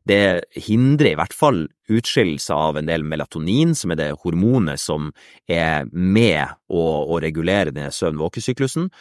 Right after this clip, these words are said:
Ehm, men, men på en måte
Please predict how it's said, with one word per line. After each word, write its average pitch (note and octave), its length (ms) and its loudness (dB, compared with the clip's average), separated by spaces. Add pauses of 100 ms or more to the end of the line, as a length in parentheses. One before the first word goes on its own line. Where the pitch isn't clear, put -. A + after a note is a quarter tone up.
(720)
Ehm, G2 440 2 (120)
men, A2+ 520 2 (120)
men A2+ 220 0
på A#2 80 -2
en A2 80 4
måte G#2+ 260 2